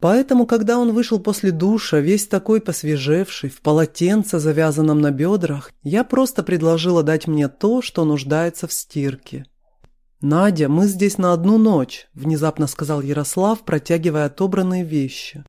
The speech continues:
«У нас не так много времени. Мне нужно встретиться завтра с отцом, юристами и готовиться к поездке в Германию.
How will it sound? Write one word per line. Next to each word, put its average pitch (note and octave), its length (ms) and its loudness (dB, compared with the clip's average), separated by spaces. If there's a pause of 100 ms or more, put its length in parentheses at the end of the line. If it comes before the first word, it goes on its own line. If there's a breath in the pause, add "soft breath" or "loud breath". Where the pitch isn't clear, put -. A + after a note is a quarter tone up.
(300)
«У D#3 80 0
нас G#3 260 2
не G#3 140 4
так A#3 260 0
много G#3+ 320 2
времени. D#3 720 -2 (120)
Мне E3 240 2
нужно A#3 280 2
встретиться A3+ 520 -2
завтра F#3 340 0
с - 80 -10
отцом, E3+ 480 -2
юристами E3 680 0
и D#3 40 0
готовиться G#3+ 520 0
к - 60 -20
поездке F3 460 0
в E3+ 40 -8
Германию. D3+ 680 -2